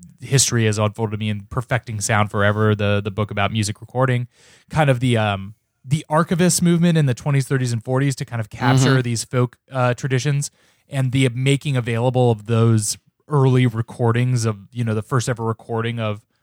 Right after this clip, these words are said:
Speaker 1: actually popular music in a time when that meant, like, the music that people would go around to villages and towns and
Speaker 2: Yep.
Speaker 1: places and play for the people, uh, into a k-, kind of actual commercial pop music. And I know that, uh, Woody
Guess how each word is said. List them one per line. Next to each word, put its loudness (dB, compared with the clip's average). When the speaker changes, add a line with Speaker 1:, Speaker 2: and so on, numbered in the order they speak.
Speaker 1:
actually 2
popular 0
music -2
in -6
a -4
time 0
when -2
that 0
meant, -2
like, -6
the -6
music 2
that -8
people -4
would -4
go 2
around 4
to -8
villages -2
and -8
towns -2
and -10
Speaker 2:
Yep. -2
Speaker 1:
places 2
and -10
play 2
for -2
the -8
people, 0
uh, 4
into 2
a -2
k-, -14
kind 0
of -2
actual -2
commercial -4
pop -8
music. -8
And -2
I 6
know 6
that, -2
uh, -2
Woody 2